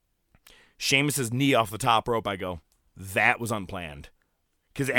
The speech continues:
Speaker 1: after he did, he tried to do white noise, he fell, he slams him, and then he went to the top rope. I go, "Whatever he's about to do here is not what he was supposed to
Speaker 2: Yep.
Speaker 1: be doing." <laughs> This is not supposed to happen. But the knee looked great.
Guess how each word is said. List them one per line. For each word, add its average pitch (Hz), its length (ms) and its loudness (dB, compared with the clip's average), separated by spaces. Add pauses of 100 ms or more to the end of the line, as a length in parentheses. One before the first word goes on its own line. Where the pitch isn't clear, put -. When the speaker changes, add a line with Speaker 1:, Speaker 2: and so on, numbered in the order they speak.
Speaker 1:
after 151 220 2
he 135 120 -4
did, 143 220 0
he 113 180 -4
tried 120 240 0
to 123 60 -6
do 131 100 0
white 127 280 0
noise, 131 400 -2
he 95 80 -10
fell, 135 420 4 (240)
he 101 80 -8
slams 135 440 2
him, 147 140 0
and 127 60 0
then 120 80 2
he 123 60 2
went 120 200 -2
to 110 60 -8
the 107 60 -6
top 117 260 4
rope. 127 160 2
I 120 100 0
go, 113 140 -4
"Whatever 147 320 4
he's 240 100 2
about 202 160 4
to 143 80 -10
do 147 120 0
here 139 260 2
is 110 100 -2
not 110 300 2
what 101 140 -6
he 120 80 -6
was 101 120 -6
supposed 101 280 -2
to 98 60 -4
Speaker 2:
Yep. 90 120 -2
Speaker 1:
be 95 80 -6
doing." 92 340 -4
<laughs> 233 640 0
This 156 180 -2
is 127 100 -10
not 135 180 6
supposed 117 160 -10
to 135 60 -4
happen. 123 200 -6 (100)
But 151 100 -2
the 156 80 4
knee 175 260 4
looked 160 280 0
great. 123 580 -4